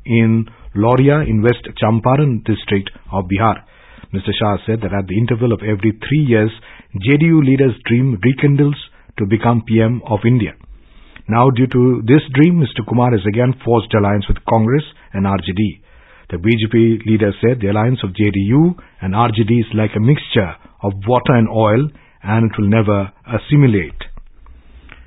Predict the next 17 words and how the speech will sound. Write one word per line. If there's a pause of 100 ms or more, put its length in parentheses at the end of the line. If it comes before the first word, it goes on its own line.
(720)
After
receiving
the
no
objection
letter
from
the
Union
Home
Ministry,
Government
of
Maharashtra
immediately
issued
this